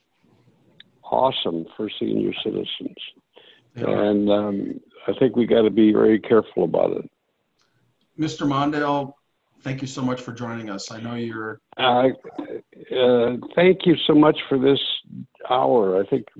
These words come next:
Speaker 1: wonderful, and your, um, presentations, as always, are great, and, and I'm, I'm proud to be able to work with you.
Speaker 2: Thank you, sir. We appreciate it, and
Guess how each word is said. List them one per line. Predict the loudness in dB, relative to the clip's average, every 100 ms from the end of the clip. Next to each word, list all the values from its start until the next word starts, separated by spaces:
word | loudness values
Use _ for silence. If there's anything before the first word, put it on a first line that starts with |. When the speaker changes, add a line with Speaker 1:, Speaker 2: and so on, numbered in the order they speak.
| -14 -12
Speaker 1:
wonderful, | -8 -4 0 0 0 0 2
and | 2
your, | 2 4 4 4 4 2
um, | 0 -6 -14 _ _ _ _ _ 0
presentations, | 2 2 -4 0 2 2 0 0 0
as | 2
always, | 2 2 2 2 2
are | 2 2 0 -6 _ _ _ _ _ _ _
great, | 4 4 4 0 -4
and, | -4 -4 -6
and | -4 -4
I'm, | -2 0 -2 -4 -8 -8
I'm | -6 -4 -6 -8 -6
proud | -2 0 0 -4
to |
be | -2 0
able | 2 0
to | 0
work | 0 0 -4
with | -6
you. | -4 -6 _ _ _ _ _ _ _ _ -12
Speaker 2:
Thank | -12
you, | -12
sir. | -14 -14 -16 _ -18
We |
appreciate | -12 -10 -10 -10 -12 -12
it, | -14 -14
and | -14 -14